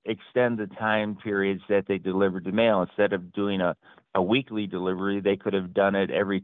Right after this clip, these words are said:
two weeks and had more people be with them. I don't know what actually happened after he was killed. You can only speculate what happened. The mail had to be carried, the mail had to be delivered,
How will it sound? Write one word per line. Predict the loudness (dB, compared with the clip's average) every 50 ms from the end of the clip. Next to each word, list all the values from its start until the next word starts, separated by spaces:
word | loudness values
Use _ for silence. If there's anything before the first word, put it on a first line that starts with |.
| -2 -2
two | -2 0
weeks | 0 0 -2 -2 -4 _ -16 -20 -20 _ _ _ _ _ _ _ -8
and | -6 -2 0
had | 2 2 2 2
more | 2 2 0 0
people | 0 -2 -4 -2 0 -2 -2 -2 -6 -10 -6 -2
be | 0 0 0
with | 0 -2 -4 -4
them. | -6 -8 -10 -12 -18 _ _ _ _ _ _ _ _ _ -6 -4
I | -2 -2 -2
don't | -2 -4 -4 -4
know | -4 -2 0 0 0 -2 -4 -8 _ -10
what | -6 -2 0 0 0 0 -2 -6 -8 -8
actually | -8 -8 -10 -12 -10 -10 -10 -8
happened | -8 -8 -8 -8 -8 -10 -10 -6
after | -4 -4 -4 -4 -4 -6 -4 -2 -2 -2 -4 -6 -4 0
he | 0 2
was | 2 0 -2 -4 -6 -2
killed. | 0 2 2 2 0 -4 -8 _ _ -8
You | -4 -2 0 0 0 0
can | 0 0 2
only | 2 4 2 0 0 -4
speculate | -4 -2 -2 -2 -2 -4 -8 -6 -6 -8 -6 -8
what | -8 -8 -6
happened. | -6 -6 -6 -8 -10 -14 -14 -16 _ _ _ _ _ _ _ _ _ _
The | -2 0
mail | 2 4 4 2 2 2
had | 0 0 -2
to | -2
be | -6 -8 -10
carried, | -6 -4 -2 0 0 0 0 -2 -4
the | -4
mail | -2 0 2 2 2
had | 2 0 0 0
to | 0
be | -2 -2 -2
delivered, | -2 0 0 2 2 2 0 -2 -2